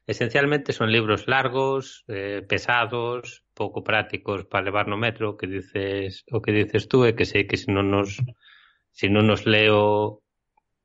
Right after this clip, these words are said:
eh, na miña habitación con, con un pouco de, se non fago o esforzo consciente de lelos, non o vou facer nunca. Entonces son os que, os que teño escollidos ahora mismo pa ler, un pouco a idea de,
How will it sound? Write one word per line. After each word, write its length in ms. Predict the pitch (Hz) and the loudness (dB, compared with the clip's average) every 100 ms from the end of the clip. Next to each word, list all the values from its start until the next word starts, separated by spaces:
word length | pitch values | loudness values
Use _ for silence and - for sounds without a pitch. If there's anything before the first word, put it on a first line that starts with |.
| _ _ - - | _ _ -20 -8
eh, 500 | 123 113 107 110 107 | -2 0 0 0 0
na 180 | 104 104 | 0 2
miña 260 | 107 104 | 2 2
habitación 920 | 107 107 107 95 - 110 110 107 107 95 | 2 2 0 -2 2 4 4 2 -2 -4
con, 720 | - 104 104 104 107 113 - _ | -2 0 0 -2 -2 -6 -10 _
con 260 | 107 104 | 4 4
un 20 | |
pouco 360 | 101 110 - 104 | 6 2 4 0
de, 580 | 95 101 101 104 107 - _ _ _ _ _ _ _ | 2 2 4 2 0 -4 _ _ _ _ _ _ _
se 160 | - 110 | 0 2
non 120 | 107 | 4
fago 240 | 123 113 | 4 4
o 60 | 113 | 4
esforzo 300 | - 120 113 | 2 0 2
consciente 480 | 117 107 117 110 - _ - | 0 0 0 -2 -8 _ -6
de 180 | 117 117 | -4 2
lelos, 280 | 120 117 | 2 2
non 160 | 123 113 | 2 2
o 80 | 101 | 2
vou 100 | 92 | 0
facer 240 | 95 95 | 0 0
nunca. 280 | 92 90 - | 0 -2 -4
Entonces 360 | 92 92 101 101 | -6 0 0 2
son 120 | 107 | 0
os 80 | 101 | 0
que, 320 | - 95 95 - | -2 -2 -2 -2
os 100 | 107 | -4
que 120 | 113 | 0
teño 200 | 113 117 | 2 2
escollidos 560 | 113 117 117 113 113 - | 4 2 2 4 2 4
ahora 200 | 113 110 | 4 4
mismo 280 | 117 117 107 | 2 2 2
pa 120 | 113 | 2
ler, 160 | 107 | 4
un 120 | 101 98 | 2 2
pouco 400 | 107 - 107 101 | 0 2 4 4
a 80 | |
idea 280 | 101 110 104 | 4 4 4
de, 440 | 98 104 104 113 | 2 0 0 -2